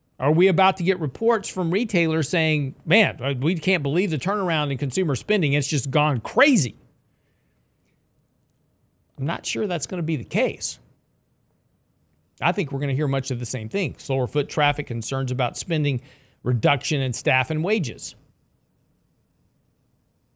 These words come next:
I think, and, and I think the markets are sniffing that out,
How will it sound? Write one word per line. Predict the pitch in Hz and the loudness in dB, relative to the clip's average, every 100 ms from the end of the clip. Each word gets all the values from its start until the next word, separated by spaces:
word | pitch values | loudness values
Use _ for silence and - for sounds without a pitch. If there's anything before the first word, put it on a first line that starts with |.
| _ _ _ _ _ _ _ _ _ _ _ _ _ _ _ _ _ - | _ _ _ _ _ _ _ _ _ _ _ _ _ _ _ _ _ -4
I | 131 | -2
think, | 131 147 139 - | 2 0 0 -2
and, | 135 131 135 | -2 0 -2
and | 135 127 | -2 -2
I | 131 | -2
think | 139 - | -2 0
the | |
markets | 123 147 254 262 160 139 - | 2 4 4 4 0 0 -4
are | |
sniffing | 135 - 160 165 156 139 | 0 2 4 2 2 2
that | 127 120 | 2 2
out, | 113 - - | 0 -6 -20